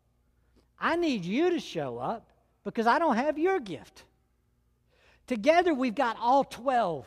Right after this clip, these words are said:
But as a family, if I'm just married, no kids, I only got two.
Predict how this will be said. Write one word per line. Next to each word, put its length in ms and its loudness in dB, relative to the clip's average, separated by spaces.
But 100 0
as 160 4
a 80 0
family, 760 -2
if 120 -4
I'm 160 -2
just 240 -4
married, 320 -2
no 160 0
kids, 380 -2
I 100 -2
only 200 -2
got 260 -2
two. 380 -4